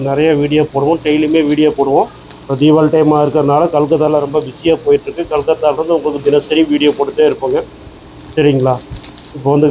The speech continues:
கல்கத்தால ரொம்ப டிமாண்டா போயிட்டு இருக்கு. அதனால நீங்க இப்ப இருந்தே கொஞ்சம் கொஞ்சமா வாங்கி வச்சுக்கிட்டீங்கன்னா உங்களுக்கு தீபாவளி சேல்ஸுக்கு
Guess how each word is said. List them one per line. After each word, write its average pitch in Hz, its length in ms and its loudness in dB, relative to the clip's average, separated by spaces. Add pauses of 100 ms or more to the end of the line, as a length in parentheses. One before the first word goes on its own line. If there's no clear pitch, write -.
கல்கத்தால 147 400 2
ரொம்ப 151 120 0 (100)
டிமாண்டா 156 300 2 (120)
போயிட்டு 147 200 0
இருக்கு. 143 200 0
அதனால 151 260 0
நீங்க 147 160 0
இப்ப - 200 -8
இருந்தே 160 260 0
கொஞ்சம் 156 180 2
கொஞ்சமா 156 300 2
வாங்கி 151 220 -2
வச்சுக்கிட்டீங்கன்னா 156 460 -4
உங்களுக்கு 156 280 -6
தீபாவளி 160 340 0
சேல்ஸுக்கு - 440 -8